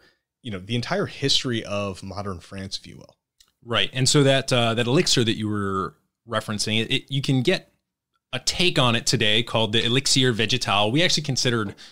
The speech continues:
Speaker 2: grabbing that also from, uh, Domestique. Domestique being a, a liquor store in D C that, that tends to specialize in some, some nicer bottles.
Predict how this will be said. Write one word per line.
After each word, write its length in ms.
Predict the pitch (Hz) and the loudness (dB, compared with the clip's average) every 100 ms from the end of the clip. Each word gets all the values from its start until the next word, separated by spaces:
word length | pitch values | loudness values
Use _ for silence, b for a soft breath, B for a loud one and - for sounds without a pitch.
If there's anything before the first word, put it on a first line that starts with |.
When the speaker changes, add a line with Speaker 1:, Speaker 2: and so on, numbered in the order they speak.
| B | B
Speaker 2:
grabbing 340 | - 110 113 107 | -2 0 2 2
that 160 | 107 - | 0 0
also 540 | 113 113 120 110 104 | 0 2 2 2 -2
from, 500 | - 117 107 104 101 B B B - | -4 -2 0 0 -4 B B B -6
uh, 320 | 104 95 95 | -2 0 0
Domestique. 640 | - 131 110 - 107 90 | 2 2 2 0 -2 -2
Domestique 500 | - 123 117 131 107 | 0 0 2 0 0
being 240 | - 107 101 | 2 2 2
a, 180 | 95 87 | 0 -2
a 40 | |
liquor 200 | 107 113 | -2 -4
store 260 | 107 113 104 | -4 -4 -2
in 80 | 98 | -2
D 160 | 110 | -4
C 240 | 104 117 104 | -4 -2 -2
that, 220 | 98 80 | -4 -8
that 100 | 104 | -6
tends 240 | 139 127 | -2 -2
to 60 | - | -2
specialize 500 | - 117 - 104 104 | -2 -4 -2 -2 -2
in 80 | 107 | -2
some, 240 | - 110 | -2 -2
some 340 | - 127 123 131 | -2 -2 0 2
nicer 440 | 127 123 - 107 | 2 2 0 0
bottles. 640 | 101 95 95 104 131 - | 0 0 0 -2 -2 -2